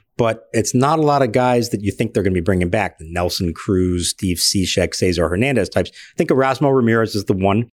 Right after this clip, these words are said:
you could see them maybe jumping on to try to do it. But so many of these other guys are still under team control. If they want, and I'm not saying it's the right way to go, but if they want, they can bring back the majority of this team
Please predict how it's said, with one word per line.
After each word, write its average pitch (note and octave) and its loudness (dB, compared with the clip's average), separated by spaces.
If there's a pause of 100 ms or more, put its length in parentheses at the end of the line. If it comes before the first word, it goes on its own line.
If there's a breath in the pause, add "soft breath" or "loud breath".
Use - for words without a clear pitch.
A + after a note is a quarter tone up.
you G#2 2
could G2 0
see A2 2
them F#2 2
maybe F2+ 0 (260 soft breath)
jumping G2 0
on F#2 2
to F2 -2
try F2+ -2
to D#2+ -4
do F2+ 2
it. G2 -2
But F#2+ 0 (240 loud breath)
so - -2
many A3 2
of E3 0
these A2 2
other F3 2
guys G#2 0
are G2 2
still B2+ 0
under A2+ 0
team G#2 0
control. B2 -2 (380 loud breath)
If - -2
they A2 2
want, D3 0
and G#2+ 0
I'm A#2 2
not C3+ -2
saying C3+ 2
it's A#2 -2
the A2+ 2
right A#2 2
way G#2 2
to F#2+ 0
go, C3+ 2
but G2 0
if - -10
they B2 2
want, A#2+ 0
they E3+ 2
can F3 0
bring D3+ 0
back C#3 -2
the G#2+ -2
majority F#2+ 2
of F2 -2
this F2 -2
team G#2 0